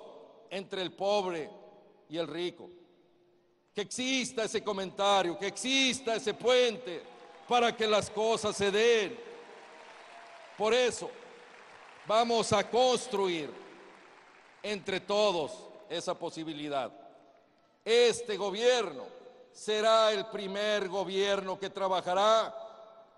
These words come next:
para erradicar la pobreza de manera inmediata. Nuevo León tiene hombres capaces y mujeres capaces para ayudarle a los ciento cuarenta mil pobres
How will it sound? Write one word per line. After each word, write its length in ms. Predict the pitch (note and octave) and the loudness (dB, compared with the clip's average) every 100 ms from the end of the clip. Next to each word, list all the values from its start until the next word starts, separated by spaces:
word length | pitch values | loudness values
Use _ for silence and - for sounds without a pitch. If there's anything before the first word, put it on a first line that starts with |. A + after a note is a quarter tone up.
| _ | _
para 600 | - A3 A3+ A3 G3+ G3 | 2 4 6 4 2 0
erradicar 880 | G3 F#3 F#3+ F#3 F#3 F#3 G3+ G3 F#3+ | -2 -2 -2 -2 -2 -2 2 2 2
la 240 | F#3 F3+ | 0 -2
pobreza 680 | F#3 G3 F#3 G3+ G#3+ G3 G#3 | -2 -2 -2 0 -2 -2 -4
de 160 | F3+ G3 | -2 -4
manera 560 | F#3 F3+ G3 G3+ G3 | -4 -4 -4 -4 -2
inmediata. 760 | F#3+ F#3 F#3 F3+ G#3+ G#3 - A2+ - - - - - _ | -2 -2 -4 0 2 2 -2 -12 -14 -20 -20 -20 -20 _
Nuevo 280 | F3 A3 A3+ | -6 0 2
León 500 | A3 A3 A3+ A3+ G#3 | 2 4 4 2 0
tiene 300 | A3+ G#3+ G#3 | -6 -4 -2
hombres 600 | G#3 A#3+ A#3+ A3+ G#3 F#3+ - | 2 4 4 2 -2 -4 -2
capaces 680 | G3+ - A3 A3+ G3 G3 G3 | -2 2 4 4 2 -4 -8
y 40 | |
mujeres 640 | F#3+ F#3 F3+ G#3 G3+ F#3 - | -8 -8 -4 -4 -2 -4 -6
capaces 760 | G3 G3+ B3+ B3 F#3+ E3+ - - - - _ _ _ - | -6 0 2 2 0 -10 -12 -20 -20 -20 _ _ _ -4
para 160 | G3 | 0
ayudarle 540 | G3+ F#3+ F#3+ F#3+ F#3+ F#3 | 0 0 0 0 0 -2
a 40 | |
los 160 | F3 D#3+ | -2 -4
ciento 400 | F#3+ G3 D#3+ F#3+ | -6 -6 -6 -8
cuarenta 420 | F3+ E3+ E3 E3 | -6 -6 -6 -8
mil 220 | F3 E3 | -6 -10
pobres 640 | - F3 F3+ E3 C#3+ - | -4 0 0 0 -8 -12